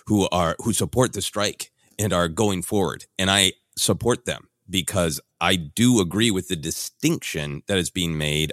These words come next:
of, are you a reviewer? Do you, uh, you know, watch the new stuff, even review old stuff, old action figures, and truly review it and say, "Here's what worked for me, here's what didn't," and that is what you do.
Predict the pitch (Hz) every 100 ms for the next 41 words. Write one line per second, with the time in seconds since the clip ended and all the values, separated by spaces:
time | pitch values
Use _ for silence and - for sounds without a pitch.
0 | - 78 73 69 - _ _ _ _ 98
1 | 101 139 165 - 110 107 98 82 76 65
2 | - _ _ _ 78 78 104 92 90 -
3 | 87 80 73 67 _ _ 95 92 78 -
4 | 95 131 - 120 117 113 - 117 107 -
5 | - 90 78 73 - 87 90 87 80 117
6 | - 113 107 - 110 113 117 - 92 85
7 | 82 82 - _ _ _ _ _ _ -
8 | - 107 139 160 127 98 104 90 - 90
9 | 90 78 95 107 98 101 98 104 101 92
10 | 92 76 78 - 113 104 104 - _ _
11 | 101 95 - _ _ - 98 95 - 101
12 | 92 78 - 82 90 104 95 95 82 87
13 | 87 73